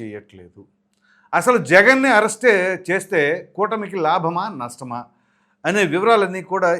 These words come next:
ఈ వీడియోలో పూర్తిగా తెలియజేస్తాను. So, దానికంటే ముందుగా జగన్మోహన్ రెడ్డి గారు అరెస్ట్ అయితే దానివలన,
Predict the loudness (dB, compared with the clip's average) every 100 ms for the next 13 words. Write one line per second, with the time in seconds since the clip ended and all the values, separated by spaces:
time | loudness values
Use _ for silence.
0 | -6 -8 -8 -6 -6 -6 -10 -12 -12 -12
1 | -12 -12 -12 -16 -18 -20 _ _ _ _
2 | _ _ _ _ _ -12 0 4 4 4
3 | 0 0 -4 -4 0 0 -2 -12 _ _
4 | _ _ -6 0 2 2 0 0 0 -4
5 | -2 2 2 2 -2 -4 -4 -4 -4 -6
6 | -4 -6 -8 -10 _ _ _ _ _ _
7 | 0 0 2 0 0 0 -2 -4